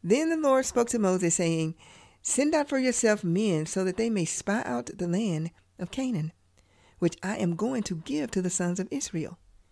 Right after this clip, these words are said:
You shall send a man from each of their fathers' tribes, every one a leader among them." One of the fundamental differences between a good coach and a great coach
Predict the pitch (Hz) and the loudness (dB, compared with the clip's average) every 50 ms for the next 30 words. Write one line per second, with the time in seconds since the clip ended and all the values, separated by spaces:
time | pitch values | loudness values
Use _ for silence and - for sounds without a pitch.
0 | _ _ _ _ _ _ _ _ _ _ - 240 302 339 - 311 285 269 - - | _ _ _ _ _ _ _ _ _ _ -2 0 0 2 2 0 0 0 0 0
1 | 262 247 240 233 220 - - 180 180 190 208 208 196 175 165 175 - 170 170 - | 0 2 2 2 0 0 0 0 2 2 2 2 2 0 0 0 0 -2 -2 -2
2 | - 247 285 349 - - - - 226 233 226 226 220 214 214 - 208 208 208 202 | -2 -2 -4 -4 -4 -6 -6 -4 -4 -2 0 0 0 0 0 -2 -2 -2 0 0
3 | 208 196 196 - - _ _ - - 208 196 185 175 - - - - - - - | 0 -2 -2 -4 -8 _ _ -6 -2 0 0 0 0 -4 -6 -10 -12 -12 -14 -16
4 | _ _ _ _ _ _ _ _ _ _ _ - 175 185 202 247 247 233 226 233 | _ _ _ _ _ _ _ _ _ _ _ 2 4 4 4 4 0 0 2 2
5 | 220 202 175 160 160 - - 175 165 165 180 226 269 247 190 143 139 156 - _ | 2 2 2 0 -2 -2 -4 -4 -4 -2 -2 -4 -4 -4 -4 -4 -6 -8 -12 _
6 | - - 170 175 180 180 175 175 175 160 156 151 147 165 - _ _ _ _ _ | -6 -4 -2 0 0 0 -2 -2 -4 -4 -6 -6 -8 -10 -12 _ _ _ _ _
7 | _ _ _ - - - - - - _ _ _ _ _ _ _ _ _ _ _ | _ _ _ -20 -20 -20 -20 -20 -20 _ _ _ _ _ _ _ _ _ _ _
8 | _ _ _ _ - 214 262 311 339 320 277 - - 262 262 277 254 247 233 233 | _ _ _ _ -2 2 4 4 4 2 0 0 0 0 0 0 0 0 0 2
9 | 220 214 202 - 175 156 156 - - - _ - - - - - - - _ _ | 2 0 0 0 0 -4 -4 -4 -8 -12 _ -18 -20 -20 -20 -20 -20 -20 _ _
10 | _ _ _ _ - - 160 - 196 190 175 156 147 143 165 254 302 - - - | _ _ _ _ -4 -4 -2 -2 0 0 0 0 0 -2 -2 -4 -4 -4 -4 -6
11 | 156 147 - - - - - _ _ _ _ _ _ _ _ _ _ - - 160 | -8 -8 -8 -12 -16 -18 -20 _ _ _ _ _ _ _ _ _ _ -4 -2 0
12 | 151 143 147 175 202 240 339 349 - - 151 143 - - - - | 0 0 0 0 -2 -2 -2 -2 -4 -6 -6 -6 -8 -12 -18 -20